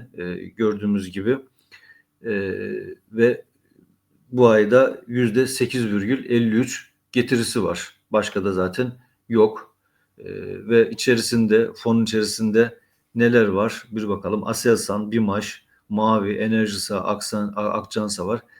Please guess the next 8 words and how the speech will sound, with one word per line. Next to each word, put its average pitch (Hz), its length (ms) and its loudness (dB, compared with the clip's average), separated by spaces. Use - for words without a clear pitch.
Yakın 123 240 -2
zamanda 107 360 0
arttırılanlar 104 720 0
Medical 104 540 -4
Park, 113 280 -2
Çelebi, 101 460 2
Başkent 107 520 0
Gaz, 110 360 -4